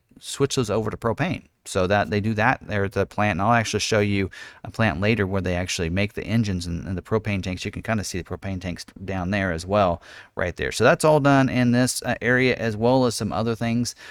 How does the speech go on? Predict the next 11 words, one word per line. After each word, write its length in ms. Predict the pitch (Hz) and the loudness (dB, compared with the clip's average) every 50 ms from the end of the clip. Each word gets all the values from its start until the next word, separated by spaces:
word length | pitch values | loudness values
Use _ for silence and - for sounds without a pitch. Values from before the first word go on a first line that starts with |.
| - - - - - - | -20 -20 -20 -12 -4 -2
Um, 360 | 90 90 82 80 73 - - | 0 0 0 0 -2 -4 -6
some, 300 | - - 117 107 95 - - | -4 0 0 0 0 -2 -4
some 160 | - - 107 120 | -4 0 2 4
other 160 | 135 143 131 | 4 4 4
things 180 | - 127 120 | 4 2 2
they 120 | 107 117 104 | 2 0 0
do 180 | 98 117 120 | 2 2 2
within 360 | 113 104 104 98 - 98 113 107 | 2 2 0 0 -2 -2 0 0
that 180 | 104 - - | 0 0 -2
same 260 | - - 110 107 104 | -2 -2 0 -2 -2
plant 380 | - - - 107 110 113 113 - | -4 -6 -4 -2 0 0 -2 -2